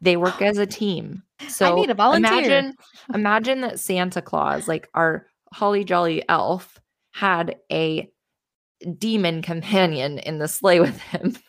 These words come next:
Speaker 2: Oh my God.
Speaker 1: This, yeah. So, like, with all the good and light of the world, uh, just paired with the dark. So it's, they're
Speaker 2: Mm.
Speaker 1: yin and yang. They balance each other. They're, there's a
Speaker 2: Yeah.
Speaker 1: relationship there. They're working
Speaker 2: Mm-hmm.
Speaker 1: together,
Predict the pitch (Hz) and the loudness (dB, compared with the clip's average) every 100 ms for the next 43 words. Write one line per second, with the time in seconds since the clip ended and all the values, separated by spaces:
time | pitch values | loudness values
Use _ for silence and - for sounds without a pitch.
0 | _ - 196 185 160 156 156 156 160 165 | _ -2 0 2 0 0 2 2 0 -6
1 | - _ _ _ _ 359 370 233 _ _ | -16 _ _ _ _ -8 -8 -8 _ _
2 | _ - 269 240 240 - 185 202 - - | _ -20 0 0 0 -8 -2 -2 -2 -8
3 | _ _ _ - 233 208 202 196 208 208 | _ _ _ -2 0 2 2 2 0 -2
4 | - 208 233 240 196 - 208 185 170 170 | 0 2 4 2 -2 0 0 2 -2 -6
5 | - _ 160 175 190 - 165 156 151 147 | -14 _ -4 0 0 -2 -6 -4 -2 -2
6 | 143 147 143 - _ _ _ - - - | 0 -2 -4 -12 _ _ _ -16 -12 -8
7 | 165 - - _ 180 180 160 147 147 139 | -8 -10 -18 _ 0 0 0 -4 -8 -6
8 | - - - - 208 196 - 190 226 214 | -6 -6 -8 -2 0 0 -2 0 2 2
9 | 220 254 226 190 185 143 156 151 180 175 | -4 -4 -4 0 0 0 -4 -4 0 2
10 | 180 165 - - 151 147 147 143 147 147 | 2 -2 -8 -8 -8 -4 -4 -4 -4 -4
11 | - _ _ - 160 151 151 151 165 180 | -8 _ _ -4 -2 -2 0 2 4 2
12 | 175 147 151 - - 135 139 147 180 190 | -2 -10 -12 -12 -10 -10 -6 -2 2 2
13 | 202 175 175 233 - | 2 0 -4 -6 -12